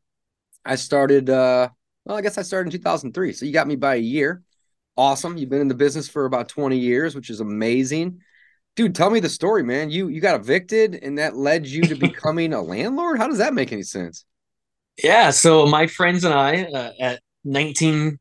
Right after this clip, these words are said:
Speaker 2: twenty years old, you don't wanna rent us. And here's why.
Speaker 1: <laughs>
Speaker 2: We had parties, believe it or not.
Speaker 1: Of course you
Speaker 2: Young
Speaker 1: did.
Speaker 2: kids like to have parties. But our parties didn't involve alcohol. They involved spaghetti wrestling, pudding wrestling,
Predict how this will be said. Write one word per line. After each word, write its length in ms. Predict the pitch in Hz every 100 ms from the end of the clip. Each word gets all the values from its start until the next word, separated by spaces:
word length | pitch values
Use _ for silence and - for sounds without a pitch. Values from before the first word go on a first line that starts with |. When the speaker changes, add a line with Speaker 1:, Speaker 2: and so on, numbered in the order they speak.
| -
Speaker 2:
twenty 220 | 147 143
years 260 | 147 151 143
old, 320 | 139 156 151
you 160 | 143
don't 240 | 131 135 143
wanna 200 | 143 139
rent 260 | 135 147
us. 400 | 117 98 - - - _ -
And 100 | 117
here's 220 | 147 147
why. 400 | 139 151 95 85
Speaker 1:
<laughs> 60 | 185 202 - 190 190 - - -
Speaker 2:
We 220 | 120 156 180
had 200 | 196 180
parties, 640 | 247 320 110 92 - - _
believe 240 | 120 127
it 40 | 160
or 60 |
not. 260 | 175 139 156
Speaker 1:
Of 260 | - _ -
course 180 | 294 123
you 60 |
Speaker 2:
Young 80 | 123
Speaker 1:
did. 160 | 90 78
Speaker 2:
kids 320 | 139 139 156
like 200 | 147 147
to 60 |
have 140 | 165 165
parties. 460 | 240 247 98 - - _ _ _ _
But 100 | 147
our 180 | 156 196
parties 380 | 202 208 185 175
didn't 180 | 190 185
involve 320 | 165 156 165
alcohol. 560 | 151 185 - 131 123 123
They 140 | 135 156
involved 540 | 139 147 147 139 131 _ _
spaghetti 400 | - 135 131 165
wrestling, 500 | 170 170 - 180 175 175 _ _ _ _ _ -
pudding 260 | 151 165 160
wrestling, 680 | 151 165 165 165 165 170